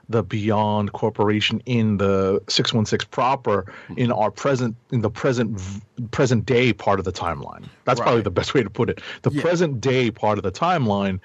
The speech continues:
Speaker 1: um, has the, has Beyond being active earlier than we thought.
Speaker 2: Right.
Speaker 1: And
Speaker 2: And
Speaker 1: being around in the Spidey lives, in the, in the, in the lives of sp-, various Spider-Men earlier than we thought.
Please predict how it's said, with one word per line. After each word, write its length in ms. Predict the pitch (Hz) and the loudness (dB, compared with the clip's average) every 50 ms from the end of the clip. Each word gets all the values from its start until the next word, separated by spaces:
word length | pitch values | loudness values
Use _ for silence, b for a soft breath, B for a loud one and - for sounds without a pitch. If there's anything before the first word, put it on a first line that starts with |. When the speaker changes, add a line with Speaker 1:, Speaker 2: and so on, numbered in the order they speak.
| B B B B B B B - | B B B B B B B -4
Speaker 1:
um, 520 | 107 107 101 98 92 92 90 85 85 87 - - | 0 2 2 2 2 2 0 -2 -4 -6 -6 -2
has 540 | - - 123 117 110 104 101 98 92 - - B B B B B B - | 0 2 2 2 2 2 2 0 -2 -4 -10 B B B B B B -10
the, 200 | 117 107 120 127 127 | -4 -2 -2 0 0
has 260 | 127 113 107 98 95 | 0 2 2 2 0
Beyond 640 | 90 - 113 107 113 113 117 117 113 110 107 98 92 | 0 -2 0 0 2 2 2 2 2 2 2 0 0
being 240 | 98 113 113 110 113 - | 0 0 2 0 0 0
active 720 | 113 113 120 120 123 - 113 104 101 98 95 92 - - _ - | 0 0 0 0 0 0 0 2 2 2 0 -4 -6 -8 _ -2
earlier 360 | 143 147 151 135 127 120 113 | 0 2 4 4 4 2 2
than 140 | 104 104 101 | 2 2 0
we 100 | 101 95 | -2 -2
thought. 300 | - - - - - - _ _ b b b b b | -4 -6 -10 -10 -12 -16 _ _ b b b b b
Speaker 2:
Right. 280 | 127 110 90 76 - - - - - - | -2 -2 -2 -4 -6 -12 -18 -20 -18 -10
Speaker 1:
And 140 | - 127 127 123 | -6 -2 0 0
Speaker 2:
And 100 | 113 110 | 0 0
Speaker 1:
being 160 | 139 127 117 | 0 2 2
around 540 | 104 101 107 123 135 139 135 120 110 107 - | 2 2 2 2 2 2 4 4 2 2 0
in 180 | 117 110 104 | 0 0 0
the 60 | 98 95 | 0 -2
Spidey 440 | - - - 123 117 113 113 101 92 | -2 -2 -2 0 2 2 2 0 0
lives, 560 | 90 85 85 78 69 - - - - - - _ _ _ _ _ | 0 2 0 0 -2 -4 -8 -12 -16 -20 -20 _ _ _ _ _
in 120 | - 131 117 | -2 0 2
the, 140 | 107 107 - | 2 2 2
in 160 | - 120 110 | 2 2 2
the, 120 | 107 107 | 2 2
in 140 | - 117 110 | 2 2 2
the 100 | 110 101 | 2 2
lives 240 | 98 104 104 104 95 | 2 2 2 2 2
of 100 | 95 90 - | 0 -2 -4
sp-, 160 | - - - | -6 -4 -4
various 580 | 120 101 98 113 110 113 110 107 104 98 - - - | -2 -2 0 0 2 2 4 2 2 0 0 -4 -8
Spider-Men 680 | - - - 120 117 101 101 98 98 98 95 95 95 - | -8 -4 -2 0 0 2 2 0 0 0 0 -2 -2 -2
earlier 300 | - 117 110 104 104 98 | 0 0 2 2 2 2
than 160 | 90 95 92 95 | 2 0 -2 -4
we 80 | 92 | -4
thought. 260 | - - - - - | -6 -8 -10 -12 -14